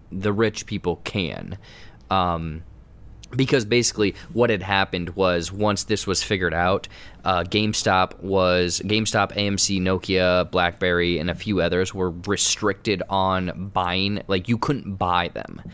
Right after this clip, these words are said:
but you could sell them. However, financial, like, head fu-, hedge funds and actual corporations and stuff could still buy them. Um, so it was, it's this whole thing where,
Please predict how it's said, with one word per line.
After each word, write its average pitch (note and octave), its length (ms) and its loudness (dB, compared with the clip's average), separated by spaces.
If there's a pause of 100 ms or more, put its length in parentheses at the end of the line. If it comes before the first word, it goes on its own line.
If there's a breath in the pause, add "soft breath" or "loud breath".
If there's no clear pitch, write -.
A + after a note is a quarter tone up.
(340 loud breath)
but F2 120 0
you G2 100 -2
could F#2 180 -4
sell F3 360 4
them. - 340 -4 (240 soft breath)
However, F#2+ 720 2 (460 soft breath)
financial, A2 760 2
like, F2 180 2
head B2+ 260 0
fu-, F#2 320 0
hedge A2+ 260 -2
funds F#2 380 0
and E2 180 -4
actual F#2 400 -2
corporations F#2 720 0
and E2+ 80 -4
stuff - 340 -2 (340 loud breath)
could B2 340 2
still E2 320 0
buy E2+ 260 -2
them. D2 380 -8 (200)
Um, E2+ 520 0
so A#2 240 2
it B2+ 140 2
was, D3+ 240 4
it's D3+ 260 0
this E3 160 2
whole C3+ 240 2
thing A2 340 0
where, F#2+ 220 4